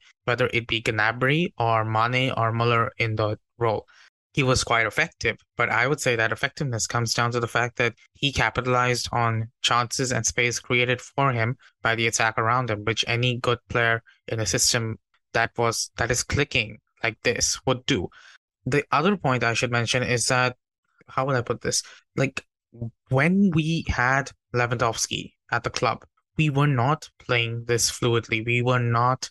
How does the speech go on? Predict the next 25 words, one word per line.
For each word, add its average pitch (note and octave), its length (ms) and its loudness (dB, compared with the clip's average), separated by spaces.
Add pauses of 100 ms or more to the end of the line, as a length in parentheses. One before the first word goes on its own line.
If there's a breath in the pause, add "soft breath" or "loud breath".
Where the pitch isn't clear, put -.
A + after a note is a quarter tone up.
(220)
creating B2 540 0
goals, A2+ 300 0
creating B2+ 360 -2
chances A#2+ 460 -2
as B2+ 280 -2
fluidly B2 400 0
as A#2 240 -2
we A#2 120 2
are A2 140 0
now. G#2+ 260 -2 (260 soft breath)
We D#3 100 0
have D#3 280 2
had D#3+ 260 2
problems B2 640 -2 (240)
with B2 120 0
finishing C3 440 0
chances, A#2 480 -2
but B2+ 260 0
outside C3+ 500 0
from - 140 -2
the D3 80 0
game A#2+ 240 2
against C#3 320 0
Union C3 320 0
Berlin, A#2 340 2